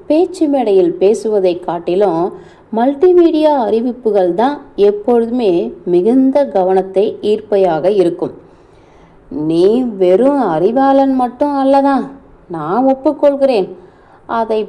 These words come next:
பார்க்கும் வரை என்னால் காத்திருக்க முடியாது," என்றாள் ஆம்ரா. பாதுகாப்பு காரணங்களுக்காகத்தான்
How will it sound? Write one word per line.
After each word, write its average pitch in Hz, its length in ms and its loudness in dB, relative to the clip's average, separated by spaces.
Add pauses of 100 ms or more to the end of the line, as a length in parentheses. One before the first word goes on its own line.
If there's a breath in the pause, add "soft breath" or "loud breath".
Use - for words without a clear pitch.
பார்க்கும் 294 500 -2
வரை 226 220 0 (160)
என்னால் 214 540 0 (240)
காத்திருக்க 262 540 -4
முடியாது," 175 480 0 (120)
என்றாள் 170 480 -2 (100)
ஆம்ரா. 160 360 -4 (1040 soft breath)
பாதுகாப்பு 277 800 0
காரணங்களுக்காகத்தான் 247 1300 -2